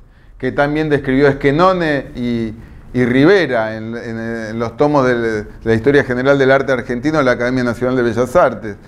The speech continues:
¿Qué más tenemos? Eh, púlpito. El otro día cumplí un sueño para una película que, de Iglesias de Buenos Aires que se va a estrenar, yo después les dejo la invitación,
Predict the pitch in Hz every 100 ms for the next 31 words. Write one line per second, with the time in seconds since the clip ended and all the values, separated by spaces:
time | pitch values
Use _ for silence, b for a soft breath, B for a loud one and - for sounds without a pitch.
0 | B B B B 185 202 180 156 147 127
1 | 113 107 - - b b b b - -
2 | 139 139 135 135 135 247 208 120 131 110
3 | 120 104 95 - - - - - - -
4 | - - - - - - 131 151 160 165
5 | 196 196 160 147 165 160 117 196 147 120
6 | 110 120 131 143 135 135 147 151 139 123
7 | 110 117 117 113 110 107 107 110 120 135
8 | 143 139 120 120 123 120 151 147 127 117
9 | 123 120 123 123 139 135 - 127 123 131
10 | 127 120 117 127 120 117 110 117 123 151